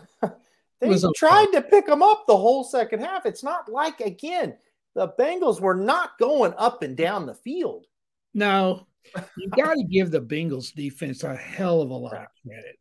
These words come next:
Speaker 2: You really do.
Speaker 1: Yeah. Oh, yeah.
Speaker 2: Man, covered those guys. You know, he had all kinds of time back there several times, couldn't find anybody. I don't know whether he was hesitant.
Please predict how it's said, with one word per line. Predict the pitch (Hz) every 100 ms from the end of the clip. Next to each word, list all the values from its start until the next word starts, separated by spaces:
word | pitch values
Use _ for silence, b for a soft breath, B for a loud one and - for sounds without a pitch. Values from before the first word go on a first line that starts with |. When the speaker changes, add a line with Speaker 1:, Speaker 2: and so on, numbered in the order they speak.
| _ _ _ _ _ _ -
Speaker 2:
You | 151
really | 139 151 180 160 120
do. | 107 151
Speaker 1:
Yeah. | 214 95 85 -
Oh, | 156
yeah. | 117 82 - _ _ -
Speaker 2:
Man, | 131 160 165 143 107 104 _ _ _ -
covered | - 175 190 208 214 214 _ _ -
those | 156 185 180
guys. | - 170 180 202 196 - _ _ _ _ _ _
You | 165
know, | 175 185
he | 180 247
had | 202 160
all | 156 170
kinds | 170 151 156 135
of | -
time | - 135 160 175
back | 175 170 175
there | 180
several | 175 160 175 180
times, | 170 156 170
couldn't | - 160 180
find | - 151 165
anybody. | 165 160 170
I | 190 147 196
don't | 277 262 -
know | 156
whether | 170 151 127
he | 120
was | 117 -
hesitant. | 160 175 202 190 185 180 190